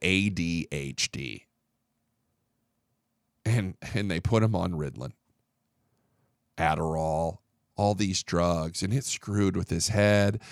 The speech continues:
He dropped out of school. He had a hard time getting by. And I feel bad because there was such a, a gap between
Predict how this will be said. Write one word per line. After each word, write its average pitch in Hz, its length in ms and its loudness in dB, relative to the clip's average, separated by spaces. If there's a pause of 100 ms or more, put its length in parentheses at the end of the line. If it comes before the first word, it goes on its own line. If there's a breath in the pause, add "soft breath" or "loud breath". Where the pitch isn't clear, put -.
(140)
He 104 160 0
dropped 113 440 4
out 92 140 4
of 82 100 -4
school. 110 760 6 (160 loud breath)
He 165 100 2
had 147 80 6
a 120 60 8
hard 127 580 6
time 101 840 2 (580)
getting 104 380 2
by. 76 440 0
And 120 120 2
I 151 40 4
feel 214 260 8
bad 98 200 4
because 110 280 4 (220 loud breath)
there 165 120 10
was 147 120 10
such - 360 10
a, 135 340 10 (260 loud breath)
a 139 140 8
gap 135 640 6 (500)
between 113 640 -2